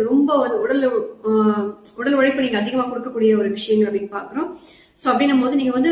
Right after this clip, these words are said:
ரொம்ப உங்களை எஃபோர்ட் போடணும், இப்ப செஞ்சுட்டு இருக்க விஷயங்களை இன்னும் கொஞ்சம் நீங்க வந்து அதிகப்படுத்தணும். அதுல சில தடை தாமதம் அப்படின்றது ஏற்படும். ஏற்பட்டாலுமே அந்த விஷயங்கள் உங்களை நோக்கி விரைவா வரும் அப்படின்றத இந்த கார்டு மூலமா பார்த்திருக்கோம். So ஃபர்ஸ்ட் வந்து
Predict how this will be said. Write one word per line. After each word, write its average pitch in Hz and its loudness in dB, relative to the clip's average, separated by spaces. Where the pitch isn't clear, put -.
ரொம்ப 277 4
உங்களை 240 0
எஃபோர்ட் 254 -4
போடணும், 214 4
இப்ப 214 -8
செஞ்சுட்டு 262 -6
இருக்க 220 -4
விஷயங்களை 226 -6
இன்னும் 285 0
கொஞ்சம் 262 -2
நீங்க 220 -2
வந்து 214 -2
அதிகப்படுத்தணும். 220 -4
அதுல 233 -6
சில 240 -8
தடை 226 0
தாமதம் 240 -2
அப்படின்றது 220 0
ஏற்படும். 226 -4
ஏற்பட்டாலுமே 269 0
அந்த 277 4
விஷயங்கள் 262 2
உங்களை 240 0
நோக்கி 233 0
விரைவா 233 0
வரும் 226 2
அப்படின்றத 214 0
இந்த 214 -2
கார்டு 214 0
மூலமா 208 2
பார்த்திருக்கோம். 208 -6
So 226 -2
ஃபர்ஸ்ட் 226 -2
வந்து 277 2